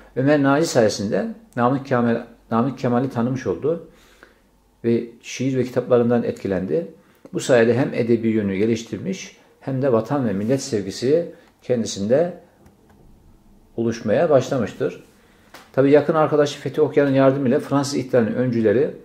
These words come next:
Voltaire, Jean-Jacques Rousseau gibi yazarları da, da tanımıştır.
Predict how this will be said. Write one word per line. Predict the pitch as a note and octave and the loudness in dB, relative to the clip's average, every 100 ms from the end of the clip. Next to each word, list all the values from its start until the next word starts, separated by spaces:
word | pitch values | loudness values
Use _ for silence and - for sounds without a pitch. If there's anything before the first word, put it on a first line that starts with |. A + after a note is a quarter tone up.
| - - - _ - | -20 -20 -20 _ -2
Voltaire, | A#2+ C3+ - A2 C#3+ | 2 2 4 4 4
Jean-Jacques | A2+ B2+ B2 B2+ | 2 2 2 0
Rousseau | - - A2+ | -2 -4 -4
gibi | A2 | -2
yazarları | D#3 B2+ C3 C3+ B2+ | 0 4 6 6 4
da, | A2+ - - - | 2 0 -14 -6
da | A#2 | -6
tanımıştır. | - G2+ F#2 F2 C#3+ D#3+ | -2 -2 -2 -4 -8 -8